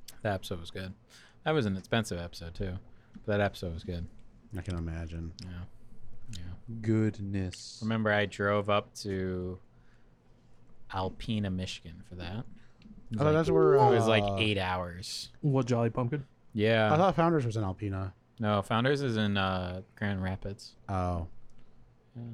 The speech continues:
Speaker 1: Jolly, but Jolly Pumpkin is in an Alpena, but that's where I was when I bought them.
Speaker 4: Jolly
Speaker 2: Oh.
Speaker 4: Pumpkin's like, I was reading right now on the website. It's like Ann Arbor, Detroit.
Speaker 1: Ann Arbor, Detroit.
Speaker 3: Dude, this
Speaker 4: And then,
Speaker 3: saison.
Speaker 4: uh, Chicago.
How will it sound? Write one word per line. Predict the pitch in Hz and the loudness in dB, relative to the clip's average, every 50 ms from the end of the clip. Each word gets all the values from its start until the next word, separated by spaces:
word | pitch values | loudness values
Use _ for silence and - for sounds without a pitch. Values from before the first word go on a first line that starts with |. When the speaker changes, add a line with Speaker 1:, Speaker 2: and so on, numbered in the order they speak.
| 110 - _ _ _ _ _ _ - 381 403 453 466 453 440 539 - - | -14 -16 _ _ _ _ _ _ 0 2 4 6 6 4 2 0 -4 -2
Speaker 1:
Jolly, | 139 139 190 247 220 156 120 110 - - | 2 4 6 6 6 4 2 0 0 0
but | 156 160 | 2 4
Jolly | 151 170 208 214 - | 6 6 6 6 4
Pumpkin | - 120 123 113 104 92 92 | 4 2 2 2 2 2 2
is | 92 90 92 98 | 0 -2 -2 -4
in | 95 92 | -6 -4
an | 92 92 | -4 -4
Alpena, | 92 90 87 - - 95 87 85 87 87 87 - | -4 -6 -6 -6 -8 -8 -8 -8 -10 -10 -10 -10
but | 90 90 90 95 - _ _ - | -10 -10 -10 -12 -14 _ _ 0
that's | 127 123 117 - - | 2 2 2 2 4
where | 127 113 | 6 6
I | 107 98 | 6 6
was | 95 95 95 92 90 87 - | 6 4 2 0 -2 -4 -8
when | 92 87 | -8 -8
I | 87 85 | -10 -10
bought | 85 85 85 85 - - | -10 -10 -12 -12 -12 -14
them. | - - - - | -12 -12 -8 -2
Speaker 4:
Jolly | 120 123 127 131 139 147 156 | 2 2 4 6 6 6 4
Speaker 2:
Oh. | - | 4
Speaker 4:
Pumpkin's | - 151 143 139 - 143 127 123 120 | 4 4 4 4 4 2 2 2 2
like, | 120 117 117 - _ _ _ - - - - - - - 127 123 113 - - - - - - - | 0 -2 -4 -6 _ _ _ -20 -20 -20 -20 -14 -6 -6 -4 -4 -6 -8 -12 -20 -20 -14 -4 0
I | 127 | 2
was | 123 120 117 | 2 2 4
reading | 123 123 120 120 117 | 4 4 4 4 4
right | 113 113 113 | 4 2 2
now | 113 113 117 113 | 2 2 0 0
on | 113 113 | 0 0
the | 113 110 110 107 110 | 0 -2 -4 -6 -6
website. | 113 113 104 - - 113 113 | -6 -8 -8 -8 -8 -8 -8
It's | 117 110 120 | -6 -6 -6
like | 117 107 110 | -8 -8 -4
Ann | 110 120 120 123 | -2 0 0 0
Arbor, | 113 113 120 120 117 131 131 127 120 - _ _ - 135 110 | 0 0 0 2 2 2 2 0 0 -4 _ _ -12 -6 -2
Detroit. | 127 123 120 - - 135 127 127 127 - - - - - | -2 -2 -2 -2 -2 0 0 0 0 -2 -6 -12 -4 -2
Speaker 1:
Ann | 113 104 | 2 4
Arbor, | 104 101 98 95 107 | 4 4 4 2 0
Detroit. | 98 101 95 - 110 110 107 | -2 -2 0 2 2 2 4
Speaker 3:
Dude, | 104 | 4
this | 117 123 127 - - | 2 2 2 2 4
Speaker 4:
And | 139 131 131 123 | 6 6 6 6
then, | 127 131 | 6 6
Speaker 3:
saison. | 127 117 113 110 104 98 95 | 6 6 6 6 4 2 2
Speaker 4:
uh, | 131 135 127 120 113 | 4 4 4 4 4
Chicago. | - - 120 - 123 120 117 120 120 117 | 0 -2 -2 0 0 0 0 0 -2 -2